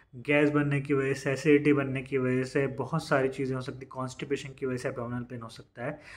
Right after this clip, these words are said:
तो उस एब्डोमिनल पेन के अंदर बहुत ज़्यादा आपको रिलैक्स करवाती है, रिलीव करवाती है उससे।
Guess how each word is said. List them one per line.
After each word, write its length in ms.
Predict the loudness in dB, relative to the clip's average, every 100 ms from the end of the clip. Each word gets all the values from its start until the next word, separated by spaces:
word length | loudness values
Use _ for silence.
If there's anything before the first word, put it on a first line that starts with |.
| -14 -4
तो 100 | -2
उस 140 | 0 0
एब्डोमिनल 560 | 2 6 6 4 2
पेन 340 | 2 0 0 0
के 60 | 0
अंदर 200 | 2 2
बहुत 260 | 4 6
ज़्यादा 360 | 4 4 4 2
आपको 220 | 2 0
रिलैक्स 360 | 0 2 0 2
करवाती 460 | 4 6 4 4
है, 60 | 6
रिलीव 320 | 6 6 4
करवाती 480 | 6 4 4 2 -2
है 80 | -4
उससे। 420 | -6 -10 -10